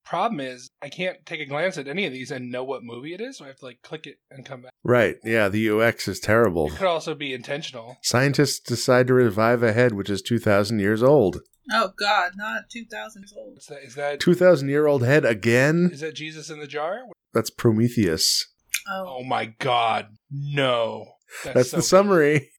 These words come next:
Speaker 2: That's what that movie's about. Uh, honestly, I couldn't have told you. I saw that movie and I couldn't have told you what it was about.
Speaker 1: This is the only one I was able to tell, and that's from reading it. It's ten-year-old boy having Hitler's imaginary friend.
Speaker 3: Oh,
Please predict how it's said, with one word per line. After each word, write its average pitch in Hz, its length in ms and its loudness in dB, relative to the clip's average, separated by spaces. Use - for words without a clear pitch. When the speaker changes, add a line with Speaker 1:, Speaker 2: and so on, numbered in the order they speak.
Speaker 2:
That's - 120 -10
what 139 100 0
that 131 140 4
movie's 143 280 0
about. 139 420 4
Uh, 143 160 4
honestly, 143 380 4
I 120 60 6
couldn't 127 300 2
have 117 120 0
told 117 280 4
you. 110 60 0
I 113 60 2
saw 131 220 4
that 127 180 4
movie 113 240 0
and 107 100 2
I 101 60 0
couldn't 117 300 0
have 104 100 -2
told 107 240 2
you 101 100 2
what 95 120 2
it 90 40 -2
was 87 140 0
about. 82 360 0
Speaker 1:
This 180 260 -6
is 214 60 -8
the 220 160 -2
only 175 320 -4
one 160 220 -4
I 147 60 -2
was 139 140 -4
able 139 160 -8
to 131 80 -8
tell, 127 360 -4
and 117 120 -18
that's - 460 -18
from 123 340 -20
reading 117 240 -20
it. 117 120 -20
It's 123 140 -20
ten-year-old 151 460 -10
boy 131 340 -10
having 127 240 -14
Hitler's 123 280 -18
imaginary 117 460 -18
friend. - 840 -8
Speaker 3:
Oh, 185 320 4